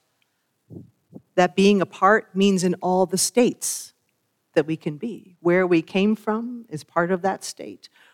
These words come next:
Where we are now is part of that state. And where we will go when our bodies die is another part of that state. We are profoundly part of everything. That I will offer as well.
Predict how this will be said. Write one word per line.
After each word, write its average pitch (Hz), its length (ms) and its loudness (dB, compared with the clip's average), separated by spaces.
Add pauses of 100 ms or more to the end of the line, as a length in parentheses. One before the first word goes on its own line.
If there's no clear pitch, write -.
(100)
Where 170 180 4
we 170 160 2
are 160 140 0
now 180 500 -4
is - 160 -6
part 202 260 0
of 185 120 -2
that 180 200 -2
state. 190 340 -8 (340)
And 151 280 -8
where 190 280 0
we 196 180 -4
will 185 180 0
go 180 400 -4 (380)
when 175 160 0
our 160 160 2
bodies 180 520 0
die - 480 -8 (340)
is 160 140 -2
another 165 360 -2
part 160 280 -4
of 156 100 -8
that 165 180 -6
state. - 400 -14
We 175 120 -6
are 151 80 -6
profoundly 214 720 -2
part - 460 -12 (160)
of 170 200 -6
everything. - 560 -8 (1500)
That 175 200 -2
I 151 80 -2
will 110 180 -8
offer 127 320 -12
as - 220 -18
well. - 280 -20